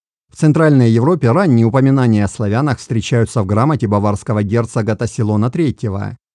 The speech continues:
об основании Кремсмюнстерского монастыря бенедиктинцев в Верхней Австрии семьсот семьдесят седьмого года,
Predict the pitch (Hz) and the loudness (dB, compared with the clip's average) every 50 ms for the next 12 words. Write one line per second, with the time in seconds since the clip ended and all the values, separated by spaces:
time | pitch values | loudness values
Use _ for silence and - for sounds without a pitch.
0 | _ _ _ - 127 117 120 117 - 127 110 101 113 135 147 135 117 107 - 147 | _ _ _ -6 -2 0 0 0 2 2 2 2 2 2 4 2 2 2 2 0
1 | 185 190 - - 202 180 135 107 - - 113 95 - - 139 120 113 107 104 104 | 0 0 2 2 2 4 2 2 0 -2 -4 -4 -4 -2 0 0 2 2 2 2
2 | 104 - - 127 120 123 120 117 113 110 113 107 107 107 - - 123 117 110 - | 0 0 0 0 0 2 2 2 2 2 2 0 0 -2 -2 -2 0 0 0 0
3 | - 123 110 101 101 110 104 - - 117 101 104 95 113 147 147 - - 117 107 | 0 0 0 2 0 0 -2 -2 -2 -2 -2 0 0 0 -2 -2 -4 -4 -2 -2
4 | 107 104 - 127 113 101 - 131 117 - - 131 113 107 117 - - 135 113 - | -2 -2 -2 -2 -4 -2 -2 -4 -4 -2 -2 -2 -2 -2 -2 -2 -4 -4 -4 -2
5 | - 127 117 123 120 110 110 123 123 127 110 95 90 95 98 101 | -2 0 0 2 2 0 0 0 0 0 -2 -2 -2 -4 -6 -8